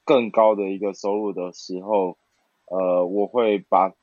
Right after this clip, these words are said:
这笔多余的收入去做下一笔投资。对，因为我觉得人生的第一间房最好是以租代买，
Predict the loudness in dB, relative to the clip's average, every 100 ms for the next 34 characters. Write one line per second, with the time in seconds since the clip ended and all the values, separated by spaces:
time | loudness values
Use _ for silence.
0 | _ -4 -4 -6 -10 -4 -2 -2 -4 -4
1 | -6 -4 -2 -2 -6 -10 -6 -6 -4 -2
2 | -2 -4 -8 -12 -10 -10 -12 -16 -16 -20
3 | _ -2 -2 0 0 2 4 2 2 2
4 | 0 0 -2 0 0 -2 -6 -6 -8 -8
5 | -6 -2 -4 -2 -6 -6 -8 -6 -2 -2
6 | -4 -6 -6 -8 -8 -4 0 -2 -2 -8
7 | -10